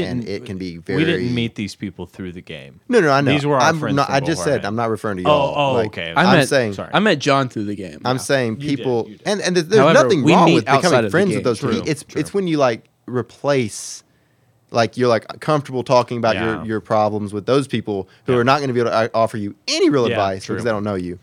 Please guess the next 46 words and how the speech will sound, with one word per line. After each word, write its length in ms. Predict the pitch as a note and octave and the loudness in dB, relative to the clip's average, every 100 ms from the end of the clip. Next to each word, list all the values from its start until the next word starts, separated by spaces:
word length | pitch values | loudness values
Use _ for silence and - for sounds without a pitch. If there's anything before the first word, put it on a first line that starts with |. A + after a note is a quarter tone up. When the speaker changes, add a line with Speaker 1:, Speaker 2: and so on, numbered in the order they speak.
| - | -14
Speaker 2:
Yeah. 180 | E2+ E2+ _ _ | -14 -14 _ _
Speaker 1:
Um, 520 | A2+ G#2+ G2+ F#2+ F#2+ - _ G#2+ | -4 0 0 -2 -8 -14 _ -6
and, 220 | A2 G#2 | -4 -4
and 160 | G2+ | -4
it's, 160 | G#2 - | -6 -4
it 120 | A#2 | -6
can 100 | A#2 | -4
be, 120 | A2 G#2 - | -6 -8 -8
it 140 | A2 | -8
can 100 | A2 | -6
be 60 | G#2 | -6
a 60 | F#2+ | -4
problem. 300 | F#2+ F2+ F2+ | -2 -4 -4
And 80 | A2 | -4
I 20 | |
think 200 | D4+ D4+ | -4 -4
it 60 | |
actually 300 | G#2+ G#2 G#2 F#2 | -2 -4 -8 -10
is 120 | F#2 | -12
probably 320 | - G#2 G2 | -6 -4 -4
contributing 540 | E2 F2+ - G#2 A2+ G2 | -8 -14 -12 -10 -10 -14
to 100 | - | -16
some 160 | F2 | -16
problems. 480 | E2+ F2 E2 E2 - | -8 -8 -8 -12 -8
Speaker 3:
I 60 | C3+ | -4
mean, 80 | C3+ | 0
Speaker 1:
Instead 140 | C#3 | 2
of 40 | D#3 | 2
Speaker 3:
it's 80 | A2+ | 0
Speaker 1:
violent 380 | A2+ A2+ B2+ A#2+ | 2 2 2 0
video 160 | A#2+ | -2
games 240 | A2+ A2+ - | -2 -4 -2
causing 340 | A2+ G#2 G2+ | -2 -2 -4
violent 400 | F#2 G2 G2+ G2 _ - | -2 -2 -4 -10 _ -20
shootings 440 | - A#2+ A#2 G2 | -8 -6 -6 -8
and 100 | F2+ | -12
stuff, 220 | - F#2+ | -8 -6
I 80 | F2 | -4
think 240 | A2 A2 - _ _ - | -6 -8 -10 _ _ -4
video 200 | B2 B2+ | 2 2
games 300 | A2 G#2+ F#2 | 2 -2 -4
in 140 | F#2+ | -8
general 340 | F2+ A2 G#2+ G2 | -6 -4 -2 -4
are 140 | F2+ | -6
causing 500 | - G#2 G2+ F#2 F#2 | -6 -4 -4 -4 -10
some 440 | F2 - F#2+ F2+ | -8 -8 -6 -8